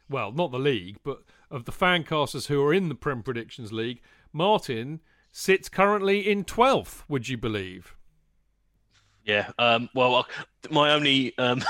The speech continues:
Speaker 2: only reason that's happened is 'cause the scores weren't sensible for a couple of weeks. I was getting blown away when all, when it was all going a bit stupid with seven twos and six ones all over the place.
Speaker 1: So what's your secret, Martin? 'Cause I'm doing shit.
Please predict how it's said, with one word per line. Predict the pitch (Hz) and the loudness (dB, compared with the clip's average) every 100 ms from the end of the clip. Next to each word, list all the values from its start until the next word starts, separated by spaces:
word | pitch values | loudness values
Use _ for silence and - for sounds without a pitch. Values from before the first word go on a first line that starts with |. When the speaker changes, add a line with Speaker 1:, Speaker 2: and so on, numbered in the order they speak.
| - - - - 151 | -6 -8 -20 -4 0
Speaker 2:
only | 143 | 2
reason | 117 | 2
that's | 135 - | 2 2
happened | - 107 117 | 2 0 -4
is | 104 | -6
'cause | 110 | -6
the | - | -6
scores | 143 131 104 | -4 -4 -4
weren't | 95 - | -6 -4
sensible | 101 104 - 104 | -4 -4 -8 -10
for | - 101 | -10 -10
a | |
couple | - 98 | -8 -8
of | 101 | -4
weeks. | 104 - - - - _ - | -6 -4 -8 -8 -20 _ -8
I | |
was | 110 - | -8 -2
getting | 127 113 113 _ _ - | 0 0 -4 _ _ -2
blown | 120 120 | 0 2
away | 110 117 117 | 0 0 -2
when | 104 | -2
all, | 104 95 | -8 -10
when | 104 | -10
it | 101 | -10
was | 104 | -8
all | 104 | -8
going | 104 | -8
a | |
bit | 98 - | -8 -10
stupid | - - 110 104 87 | -10 -8 -8 -8 -10
with | 98 | -10
seven | - 110 101 | -6 -8 -10
twos | 95 110 95 | -10 -10 -10
and | 87 | -14
six | - - | -16 -16
ones | 101 107 107 92 | -16 -14 -12 -12
all | 92 | -10
over | 92 | -12
the | 92 | -10
place. | 95 90 - 160 | -10 -10 -14 -10
Speaker 1:
So | 156 | -6
what's | 202 - | -4 -6
your | 185 | -6
secret, | 226 175 - 117 | -6 -6 -6 -6
Martin? | 110 107 160 151 | -6 -8 -10 -10
'Cause | 135 | -6
I'm | 160 175 | -4 -4
doing | 135 143 131 | -2 -4 -4
shit. | - - 120 90 | -6 -4 -6 -8